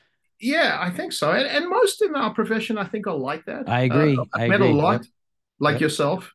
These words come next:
Speaker 1: you know, and, and, and, and others that are really, are givers.
Speaker 2: Mm-hmm.
Speaker 1: And, uh, you know, one of my mentors, uh, you know, Doctor Tom Pitts, who, who I follow and who, who helped me when I was in the fledgling of my career. I would drive over to Reno and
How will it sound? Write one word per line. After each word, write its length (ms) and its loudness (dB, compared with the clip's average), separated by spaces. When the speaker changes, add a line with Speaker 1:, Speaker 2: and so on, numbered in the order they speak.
Speaker 1:
you 160 -4
know, 180 0
and, 320 -4
and, 300 -4
and, 240 -6
and 160 -6
others 420 -2
that 140 -2
are 140 0
really, 440 -2
are 120 0
givers. 520 -2
Speaker 2:
Mm-hmm. 80 -4
Speaker 1:
And, 200 0
uh, 280 -6
you 120 -4
know, 60 -2
one 180 0
of 40 2
my 200 2
mentors, 600 -2
uh, 600 -10
you 80 -2
know, 120 2
Doctor 280 -4
Tom 260 -2
Pitts, 360 0
who, 360 -6
who 180 -6
I 160 -8
follow 360 -2
and 180 -10
who, 360 2
who 140 -4
helped 360 -2
me 420 4
when 160 0
I 140 0
was 260 0
in 80 0
the 80 -2
fledgling 520 0
of 100 -2
my 160 -6
career. 280 -4
I 160 -4
would 240 -10
drive 320 -4
over 220 0
to 100 -4
Reno 420 -4
and 160 -8